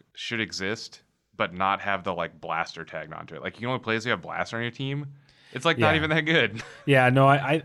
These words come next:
Speaker 2: I think you're right. The, the narrowing down to blaster is just a really safe play from Wizards in this case, but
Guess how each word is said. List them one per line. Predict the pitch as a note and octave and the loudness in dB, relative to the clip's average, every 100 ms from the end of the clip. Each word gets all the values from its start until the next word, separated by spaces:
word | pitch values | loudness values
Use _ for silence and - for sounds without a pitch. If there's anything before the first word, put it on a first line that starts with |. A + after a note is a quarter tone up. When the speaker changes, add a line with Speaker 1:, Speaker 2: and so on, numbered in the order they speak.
| - | -2
Speaker 2:
I | |
think | C#3 E3+ C#3+ | 0 0 0
you're | C#3 A#2 | 0 2
right. | G#2+ F#2+ | 2 0
The, | A2 A2 | -4 -4
the | A2 | -4
narrowing | A2 B2 C3+ B2+ A2 | -2 2 4 2 0
down | G#2 G2+ | -2 -2
to | G2 | -2
blaster | F2+ F#2 F#2+ - F#2+ F#2 | -6 -4 -4 -4 -6 -6
is | F2+ | -6
just | G2+ - | -6 -6
a | |
really | F#2+ G2+ F#2+ | -2 -2 -2
safe | - G#2 F#2+ - | -2 -6 -6 -8
play | G2 F#2+ | -6 -6
from | - G#2+ | -4 -4
Wizards | A2+ B2+ B2+ | -2 -2 -2
in | B2+ | -2
this | B2+ | -2
case, | - C3 C#3 C#3 | -2 -4 -4 2
but | A2 G#2 - | 4 4 0